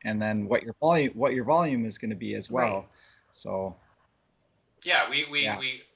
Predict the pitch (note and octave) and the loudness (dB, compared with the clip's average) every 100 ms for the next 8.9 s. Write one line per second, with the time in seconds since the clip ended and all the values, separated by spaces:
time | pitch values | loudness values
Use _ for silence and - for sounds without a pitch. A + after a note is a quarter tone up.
0 | _ - D3+ F3+ F3+ F3 C#3+ C3 B2+ - | _ -8 -6 0 0 0 0 -2 -2 -4
1 | B2+ A#2 G#2+ A2 A2 G#2 - D3 - B2+ | -6 -6 -4 -4 -4 -4 -6 -8 -8 -4
2 | - - - - F#2+ F#2+ - - - _ | -4 -6 -12 -10 -8 -8 -12 -20 -20 _
3 | _ G2+ F#2+ F#2 - _ A#2 - - E3+ | _ -4 -2 -4 -8 _ -6 0 2 0
4 | D#3+ D3+ C3 B2 B2+ B2 G#2 G2+ - G2 | 0 -4 -2 -2 0 0 -4 -6 -6 -6
5 | G2+ G#2 - A#2 G2+ G#2 - D#3+ C#3 C3+ | -10 -6 -6 -6 -8 -8 -4 -2 0 0
6 | B2 - B2 A#2 A2+ G#2 G#2 - A2+ G#2+ | -2 -2 -2 -2 -4 -8 -8 -6 -6 -6
7 | G#2 G2 - G#2+ F2+ - G#2 - A2 A2+ | -8 -2 0 0 -4 -6 -6 -4 -2 0
8 | - - G2+ G2 - G2 F#2+ F#2+ | -2 -4 -4 -4 -4 0 0 0